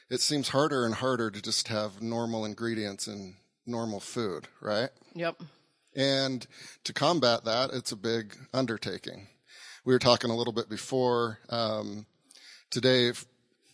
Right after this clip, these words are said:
Speaker 1: with a quick audit, this was washed and tied. I've drank a Celsius. Um, I'm gonna eat pizza.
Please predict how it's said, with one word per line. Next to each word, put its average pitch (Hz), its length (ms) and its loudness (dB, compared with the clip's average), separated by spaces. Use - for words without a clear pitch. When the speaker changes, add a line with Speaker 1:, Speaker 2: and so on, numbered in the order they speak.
Speaker 1:
with 117 180 -2
a 110 40 -4
quick 135 280 0
audit, 113 400 2
this 123 200 0
was 117 140 -4
washed 110 360 0
and 107 120 -6
tied. 113 360 0
I've 104 160 -4
drank 139 240 0
a 120 40 -2
Celsius. 113 800 -2
Um, 117 720 4
I'm 123 120 0
gonna 131 200 2
eat 127 180 -4
pizza. 117 520 -4